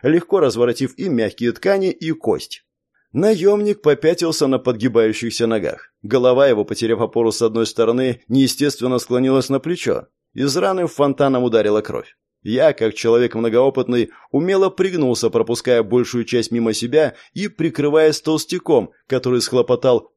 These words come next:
полную дозу. Впрочем, огорчиться по поводу запачканной одежды он не успел, потому что жнец прошёлся горизонтально под краем короткой кирасы,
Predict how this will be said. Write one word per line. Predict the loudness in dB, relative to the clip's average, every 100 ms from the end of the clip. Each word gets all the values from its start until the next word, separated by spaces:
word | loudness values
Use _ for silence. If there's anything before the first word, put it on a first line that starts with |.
| -2
полную | 0 0 0 -2
дозу. | 0 -2 -6 -18 _ _ _
Впрочем, | _ -4 0 0 0 -4 0
огорчиться | 2 0 0 -2 -2
по | 0
поводу | -2 0 0 0
запачканной | 0 0 0 0 -2 0
одежды | 0 0 0 0 -2
он | 0 0 0
не | -4
успел, | -4 -4 -2 2 2 0 -6 -6
потому | -2 -2
что | -2 -4
жнец | -2 0 -2
прошёлся | 0 -2 0 -2 -2 -2
горизонтально | 0 0 -2 0 0 0 0 -4 -8 _
под | -2 -2
краем | 0 2 2 0
короткой | 0 0 0 -6
кирасы, | 0 0 0 -4 -14